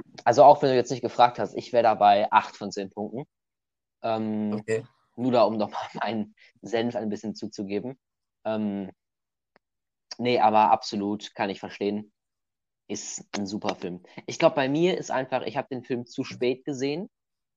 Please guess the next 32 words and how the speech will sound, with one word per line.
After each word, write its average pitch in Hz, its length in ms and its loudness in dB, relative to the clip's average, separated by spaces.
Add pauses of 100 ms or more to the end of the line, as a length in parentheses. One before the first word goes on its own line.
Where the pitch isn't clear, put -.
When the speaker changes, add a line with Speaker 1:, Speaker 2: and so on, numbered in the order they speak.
(840)
Speaker 2:
Mhm. 117 100 -10
Speaker 1:
ähm, 117 220 -4 (180)
dass 120 180 2
er 127 60 -2
mich 117 180 -2
nicht 135 180 -8
mehr 117 160 -6
so 123 280 0
krass 123 320 -4
geprägt 110 460 -6
hat, 156 200 -4 (580)
weshalb 110 340 0
ich 110 80 -8
dieses 104 400 -8
Nostalgie 107 540 -4
und 110 100 -2
alles 101 300 -2
nicht 110 180 -12
habe. 101 400 -10 (960)
Aber 117 380 6
ich 117 180 -6
Speaker 2:
Ja. 110 80 -8 (160)
Speaker 1:
sehe 123 300 -2
halt 113 180 2
trotzdem 117 420 -8
objektiv, 98 540 -4
dass 101 160 -6
es 92 120 -10
ein 107 100 -10
großartiger - 560 -6
Film - 240 -4
ist, - 160 -20